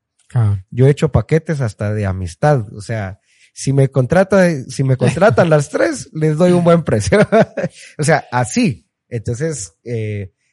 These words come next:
Speaker 2: eh, sabes que no te podés comportar de alguna manera o algo así porque al final era el, era, era la imagen.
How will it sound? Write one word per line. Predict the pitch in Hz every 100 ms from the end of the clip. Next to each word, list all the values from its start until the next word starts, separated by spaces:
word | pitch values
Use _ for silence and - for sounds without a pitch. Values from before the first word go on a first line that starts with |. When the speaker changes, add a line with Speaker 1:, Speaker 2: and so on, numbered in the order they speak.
| _ 101
Speaker 2:
eh, | - _ - - - _
sabes | - 123 113 135 156
que | 175
no | 143 147
te | 156 151
podés | - 113 113 -
comportar | 147 139 135 127 131 127 131
de | 131
alguna | 107 113 127
manera | 139 120 120 127 135 110
o |
algo | 113 120
así | 110 131 131
porque | - - 107
al | 90
final | 92 95 110
era | 117 117
el, | 113
era, | - 107 113 -
era | 113
la | 120 104
imagen. | 95 131 107 90